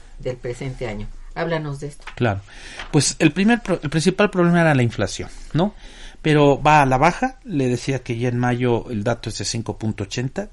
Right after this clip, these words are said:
Speaker 2: que además está mucho, muy en línea con el comportamiento de la inflación en Estados Unidos, que se ha estabilizado en cinco punto tres por ciento, ¿no?
Speaker 1: Exacto.
Speaker 2: Y va a la baja.
Speaker 1: Ujú.
Speaker 2: Eh, me parece que este sí, bien es cierto, todavía es un problema importante, eh, que está siendo monitoreado con estos acuerdos, este, de protección de,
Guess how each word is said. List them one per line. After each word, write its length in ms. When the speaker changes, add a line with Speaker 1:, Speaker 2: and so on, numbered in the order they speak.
Speaker 2:
que 160
además 380
está 180
mucho, 400
muy 160
en 100
línea 300
con 260
el 140
comportamiento 580
de 40
la 60
inflación 380
en 60
Estados 340
Unidos, 300
que 100
se 100
ha 20
estabilizado 500
en 60
cinco 280
punto 280
tres 180
por 200
ciento, 360
¿no? 180
Speaker 1:
Exacto. 460
Speaker 2:
Y 120
va 200
a 40
la 120
baja. 280
Speaker 1:
Ujú. 640
Speaker 2:
Eh, 260
me 220
parece 400
que 120
este 240
sí, 360
bien 220
es 80
cierto, 380
todavía 320
es 160
un 80
problema 220
importante, 680
eh, 240
que 100
está 220
siendo 280
monitoreado 720
con 220
estos 280
acuerdos, 640
este, 220
de 60
protección 520
de, 340